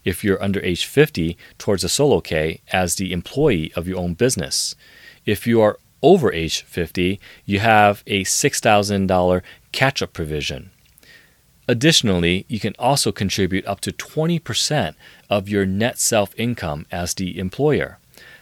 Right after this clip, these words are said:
The net income is minus one half of your deduction for self-employment tax.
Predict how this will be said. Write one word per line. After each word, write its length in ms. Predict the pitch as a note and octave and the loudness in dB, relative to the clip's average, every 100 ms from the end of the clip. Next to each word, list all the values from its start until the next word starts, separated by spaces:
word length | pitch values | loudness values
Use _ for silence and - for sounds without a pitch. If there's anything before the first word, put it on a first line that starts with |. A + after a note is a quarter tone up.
| _ - | _ -2
The 260 | C3 C3 - | 0 0 -2
net 260 | C3 D#3+ - | -2 -2 -2
income 520 | C#3+ D#3 - E2+ F#2+ | -2 0 0 -2 -2
is 260 | F#2+ E2+ F#2+ | -2 -2 0
minus 460 | G2+ A#2+ A#2+ - | 0 2 0 -2
one 240 | G2+ A2 G2+ | -2 -2 -2
half 640 | - A2 F#2 D#2 - - | -6 -4 -4 -6 -8 -10
of 140 | F#2+ F2+ | -8 -2
your 160 | G#2 | -2
deduction 560 | A#2 F#2+ F#2 F#2+ - D2+ | -2 0 0 0 -6 -8
for 180 | - E2 | -4 -2
self-employment 720 | - D#2+ F2 D#2 B2+ C3 E2 | -2 -2 -4 -2 0 0 -4
tax. 520 | - - - - - | -6 -6 -6 -8 -8